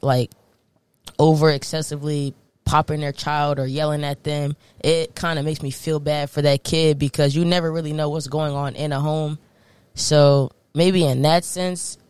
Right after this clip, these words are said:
but <clears throat> anything else, I think I'm okay.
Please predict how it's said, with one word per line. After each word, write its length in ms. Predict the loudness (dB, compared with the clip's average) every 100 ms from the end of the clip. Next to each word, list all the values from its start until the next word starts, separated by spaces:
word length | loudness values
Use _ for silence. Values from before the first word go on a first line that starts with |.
| _ 0
but 380 | 4 4 2 _ _ _ -4
<clears throat> 520 | -4 0 -2 -4 -4
anything 420 | 0 2 2 2
else, 280 | 4 2 0 -10 _ _ _
I 60 | -6
think 220 | -2 0
I'm 100 | 2 2
okay. 440 | 2 2 2 0